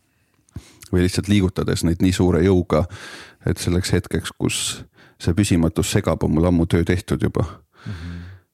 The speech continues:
Speaker 1: Ja noh, seda sa nüüd oled kõrvalt näinud, et kui ma töötan, siis ma töötan, aga sellepärast, et ma teangi, et see, noh, et see on ainult iga aasta väike ajaperiood, mil ma seda vilja saan lüpsta, et siis see vahet pole, kuidas ma sel ajal käitun, see lõpeb ära.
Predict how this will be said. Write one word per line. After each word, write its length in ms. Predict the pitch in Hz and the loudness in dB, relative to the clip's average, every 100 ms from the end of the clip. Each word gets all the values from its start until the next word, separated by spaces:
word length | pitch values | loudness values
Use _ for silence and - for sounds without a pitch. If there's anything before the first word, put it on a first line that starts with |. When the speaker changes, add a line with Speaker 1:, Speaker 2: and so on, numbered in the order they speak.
| _ _ - 82 80 78 76 | _ _ -6 -2 -2 -2 -2
Speaker 1:
Ja 80 | - | 0
noh, 120 | 85 82 | 0 0
seda 220 | 90 85 | 0 2
sa 120 | 87 | 4
nüüd 160 | 82 80 | 2 4
oled 160 | 85 90 | 2 2
kõrvalt 380 | 95 87 - 87 | 2 2 2 2
näinud, 300 | 82 76 - | 2 2 0
et 100 | - | -2
kui 140 | 82 | 0
ma 100 | 82 | 0
töötan, 380 | 90 90 - 80 | 2 0 2 0
siis 180 | 80 82 | 0 0
ma 60 | 82 | 2
töötan, 380 | 101 92 - 76 | 2 2 2 0
aga 160 | 80 85 | 2 0
sellepärast, 520 | 92 87 85 87 - | 0 0 2 0 0
et 80 | - | -2
ma 100 | 85 | 0
teangi, 360 | 87 90 80 82 | 2 2 0 -2
et 80 | 80 | -4
see, 300 | - 85 82 82 | -2 0 0 0
noh, 100 | 87 | 0
et 80 | 80 | 0
see 120 | 90 | 0
on 80 | 90 | 2
ainult 240 | 90 87 _ _ - _ _ _ _ _ - | 2 -2 _ _ -20 _ _ _ _ _ -6
iga 220 | 92 92 | -2 2
aasta 240 | 87 85 85 | 0 0 0
väike 280 | 90 92 92 | 0 2 2
ajaperiood, 560 | 90 95 90 80 80 - | 0 2 2 2 0 0
mil 140 | 78 | 0
ma 80 | 80 | 0
seda 220 | - - 82 | -2 0 2
vilja 280 | 85 82 82 | 2 2 0
saan 160 | 80 | 2
lüpsta, 320 | 90 - - | 0 -2 -4
et 100 | - | -4
siis 140 | - - | -2 -4
see 100 | - | 0
vahet 220 | 85 85 - - | 0 0 -2 -2
pole, 140 | 92 | -2
kuidas 300 | 101 95 90 | 0 -2 -2
ma 60 | 80 | -2
sel 160 | 85 82 | -2 0
ajal 140 | 80 | 0
käitun, 320 | 80 85 - 87 | 0 -2 -2 0
see 80 | |
lõpeb 300 | 85 90 87 | 0 0 2
ära. 100 | 85 | 2